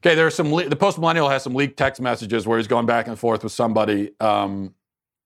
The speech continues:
a-, asking questions about what he might experience in the girls' restroom. And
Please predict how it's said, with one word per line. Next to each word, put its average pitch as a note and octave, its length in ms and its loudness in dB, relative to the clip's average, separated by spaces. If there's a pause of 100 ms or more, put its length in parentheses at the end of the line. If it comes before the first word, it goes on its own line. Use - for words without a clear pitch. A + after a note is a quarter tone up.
(800)
a-, G#2+ 220 -4
asking B2 420 0
questions A2 560 -2
about G#2 300 0
what A#2 200 0
he A#2+ 60 -4
might A2+ 220 0
experience G#2+ 960 -2
in G#2+ 120 -8
the G2 60 -4
girls' G2+ 380 0
restroom. F#2 600 -4 (1200)
And C3 580 0